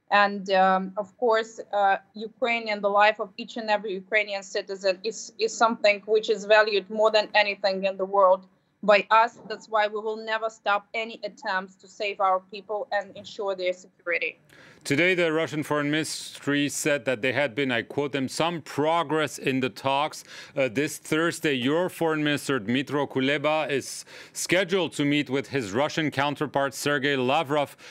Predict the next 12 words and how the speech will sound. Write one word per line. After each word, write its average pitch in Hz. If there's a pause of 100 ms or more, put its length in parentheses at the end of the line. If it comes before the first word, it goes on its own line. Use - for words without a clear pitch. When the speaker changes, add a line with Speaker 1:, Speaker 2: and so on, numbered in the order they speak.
(260)
Speaker 2:
uh, 139
in 160
Turkey. 170
Uh, 131
given, 190
uh, 131
what 127
you're 175
describing 156
on 151
the 135
ground, 123